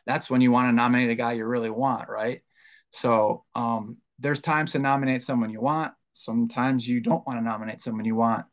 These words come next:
Um, and another thing is to really manage the players that you want and making sure they're called out before they're the last player in their specific tier, right? 'Cause it's supply and demand. If you have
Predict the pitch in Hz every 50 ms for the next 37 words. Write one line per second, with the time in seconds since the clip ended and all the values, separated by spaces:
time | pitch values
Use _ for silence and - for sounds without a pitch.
0 | _ _ _ _ _ _ _ - 120 117 113 113 110 107 104 - - _ _ -
1 | 127 127 127 135 151 156 139 143 143 139 135 131 123 123 - 131 123 143 151 147
2 | 139 123 117 117 123 131 139 139 135 135 135 131 123 - - - _ _ _ _
3 | _ _ _ _ - 127 117 - - 127 131 135 143 147 143 131 131 127 - 135
4 | 139 135 120 120 120 120 117 113 113 110 - _ _ _ _ _ _ - 123 123
5 | 123 127 135 135 - 160 139 - 156 147 139 139 135 127 131 - - 123 127 127
6 | 120 123 123 120 117 - - 117 120 120 120 - - - 143 143 143 147 147 143
7 | 143 143 135 - 135 131 127 123 120 117 104 110 117 120 127 131 - - - 127
8 | 123 120 120 123 123 120 - 120 117 113 117 113 110 - - - - - - 127
9 | - 139 123 120 117 - - - - 113 117 123 131 127 - _ _ _ _ _
10 | _ _ _ _ 113 120 123 127 131 - - _ _ _ _ - 120 127 120 117
11 | - - 135 127 - - 131 127 127 127 123 113 117 113 123 127 127 127 127 127
12 | 131 - _ _ _ _ _ _ _ _ - - - - _ - - 139 147 139
13 | 131 143 143 143 139 143 135 135